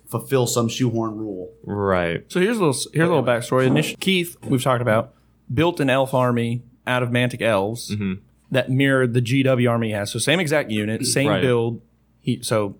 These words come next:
Speaker 3: obviously he should have done well at that event 'cause that's what Chris Kastner did. He brought the army he always plays with
Speaker 2: Mm-hmm.
Speaker 3: and did well with it. Um,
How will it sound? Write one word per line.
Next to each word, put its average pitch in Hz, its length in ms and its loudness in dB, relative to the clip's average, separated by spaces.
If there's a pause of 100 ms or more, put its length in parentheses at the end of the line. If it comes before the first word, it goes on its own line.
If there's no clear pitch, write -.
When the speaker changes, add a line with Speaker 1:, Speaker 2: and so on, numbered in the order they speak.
Speaker 3:
obviously 139 360 0
he 120 80 -2
should 117 100 -4
have 113 80 -2
done 110 140 0
well 107 100 0
at 104 80 -6
that 107 100 -2
event 107 280 -6
'cause 120 80 -10
that's 120 180 -2
what - 220 -6
Chris 120 200 -2
Kastner 127 340 -2
did. 104 140 0
He 127 80 0
brought 113 220 0
the 113 80 0
army 123 260 0
he 123 140 -4
always 127 300 -2
plays 92 320 -8
with 110 260 -4
Speaker 2:
Mm-hmm. 107 240 0 (240)
Speaker 3:
and 110 100 0
did 104 120 0
well 101 200 0
with 98 180 -4
it. 107 200 -6 (580)
Um, 113 260 0